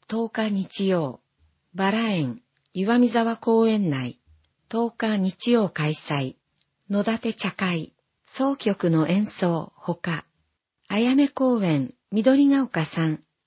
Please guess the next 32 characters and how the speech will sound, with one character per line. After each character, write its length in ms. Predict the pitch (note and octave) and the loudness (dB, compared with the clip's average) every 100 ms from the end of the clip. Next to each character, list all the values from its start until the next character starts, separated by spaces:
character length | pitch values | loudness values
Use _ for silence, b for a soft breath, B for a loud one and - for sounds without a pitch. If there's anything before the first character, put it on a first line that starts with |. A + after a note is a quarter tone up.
| _ - | _ -2
あ 100 | A3+ | 2
や 180 | B3+ | 4
め 120 | C#4 C#4 | 4 4
団 260 | C4+ C4 | 2 2
子 100 | F#3+ | 2
の 100 | D#3 | 0
販 300 | D3 D#3+ D#3+ | 0 0 0
売。 340 | D#3 D3+ C#3+ - _ _ _ _ _ | 0 -2 -4 -8 _ _ _ _ _
期 160 | - - | -16 -4
間 280 | A#3 G#3+ G3 | 0 0 4
限 240 | A#3 C#4 | 4 4
定 180 | - C#4 | 2 2
販 280 | C4+ C4+ A3+ | 4 2 4
売 200 | F#3 E3 | 4 4
の 220 | D#3 - | 2 2
あ 100 | E3+ | 0
や 140 | A3 | 2
め 100 | A#3 | 2
団 260 | A#3+ A3 F#3+ | 2 2 2
子 100 | D#3 | 0
で 160 | C#3+ C#3+ | -2 -6
す。 260 | - - _ _ _ _ _ _ _ _ _ _ | -10 -20 _ _ _ _ _ _ _ _ _ _
花 340 | - A3+ B3 C#4 | -10 0 2 2
火 140 | C4 | -2
大 240 | - C4 A#3 | -2 -4 -4
会。 400 | - D3 C3+ - _ _ _ _ _ _ _ - | -4 -2 -4 -8 _ _ _ _ _ _ _ -14
七 280 | - - B3 | -12 -4 0
月 280 | C4 - - | 0 -4 0
十 220 | A3 G#3+ | 0 0
日 200 | - G#3 | -2 0
日 360 | F#3+ - G3 | -2 -2 -2
曜、 340 | F#3+ E3 B2+ | 0 0 -2